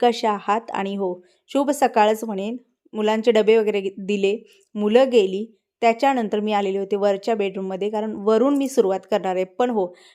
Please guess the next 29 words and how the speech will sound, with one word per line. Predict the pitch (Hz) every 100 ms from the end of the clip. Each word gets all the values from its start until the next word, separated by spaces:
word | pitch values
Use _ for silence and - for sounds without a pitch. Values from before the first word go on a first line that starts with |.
| _ 247
काल | 240 269 277
जो | 277 285 294
व्हिडिओ | 233 220 226
आलेला | 208 202 208
होता | 214 208 208
ना, | 202 254 _ _ -
त्याच्यामध्ये | 214 247 254 226 220
भरभरून | 220 226 240 214 233 262 269
कमेंट | 240 208 208 214
आल्या | 196 196
आणि | 202 202 214
खूप | - 277 -
साऱ्या | 247 208
ताईंना | 208 202 202 202
त्याचा | 202 196 202 208
फायदाही | - 202 190 190 226
झाला. | 226 185 196 226 _ _ _
भरपूर | 240 240 240
साऱ्या | 269 262 233
जणींनी | 220 226 226
त्यांचे | 220 214 214
अनुभव | 226 208 208 202 226
वगैरे | 220 196 202 202
भरपूर | 202 202 208 233
साऱ्या | 233 208 202
गोष्टी | 202 -
शेअर | 208 214 202 196
केलेल्या | 214 196 190 190
आहेत. | 196